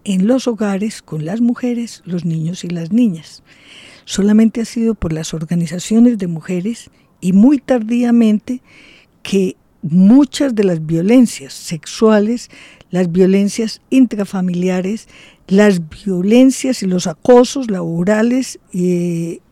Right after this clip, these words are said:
que se dan en todos los espacios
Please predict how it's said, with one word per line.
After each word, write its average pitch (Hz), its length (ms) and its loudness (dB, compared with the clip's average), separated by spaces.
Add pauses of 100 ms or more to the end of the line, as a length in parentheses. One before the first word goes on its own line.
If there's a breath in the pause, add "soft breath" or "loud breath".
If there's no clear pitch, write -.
(360)
que 190 140 0
se 175 200 -2
dan 226 380 4 (460 loud breath)
en 196 140 0
todos 220 260 2
los 254 200 -2
espacios 247 720 -6